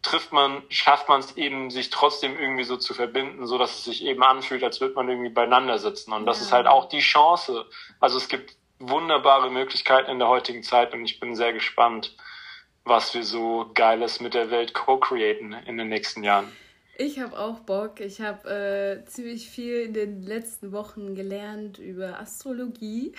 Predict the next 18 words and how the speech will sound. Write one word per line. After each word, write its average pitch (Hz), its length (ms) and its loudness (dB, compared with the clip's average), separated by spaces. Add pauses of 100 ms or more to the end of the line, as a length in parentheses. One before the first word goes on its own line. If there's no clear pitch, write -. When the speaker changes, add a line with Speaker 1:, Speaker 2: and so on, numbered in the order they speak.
(120)
Speaker 2:
<laughs> - 600 -10
über 277 180 -6
Human 302 480 -2
Design 302 580 -4 (460)
<laughs> - 520 -14
und 233 120 -8
Speaker 1:
Mhm. - 140 0
Speaker 2:
alles 339 340 2
so 294 140 -6
zufällig, 254 880 -2
die 233 80 -8
selektive 269 540 -4
Speaker 1:
Was 254 180 4
bist 277 180 2
du 294 60 4
für 311 120 4
ein 285 80 0
Typ 285 100 0